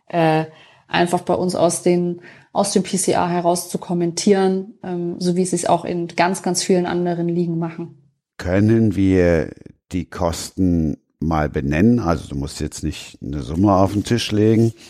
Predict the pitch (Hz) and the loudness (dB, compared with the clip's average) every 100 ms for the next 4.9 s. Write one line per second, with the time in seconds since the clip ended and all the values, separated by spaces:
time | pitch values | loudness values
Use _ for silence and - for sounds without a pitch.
0 | - _ _ _ _ _ _ - 87 85 | -20 _ _ _ _ _ _ -2 -2 -2
1 | - 95 - 101 92 - 98 90 - - | -2 -2 2 2 2 2 -2 -2 -4 0
2 | 85 80 76 78 - 82 78 78 - 80 | 2 2 2 -2 -4 -4 -2 -4 -2 -2
3 | - 78 76 - - 78 - 82 73 76 | -2 -4 -4 -6 -8 -6 -2 -2 0 -4
4 | - 76 73 - 71 - - - - | -2 0 -2 -4 -10 -10 -20 -18 -20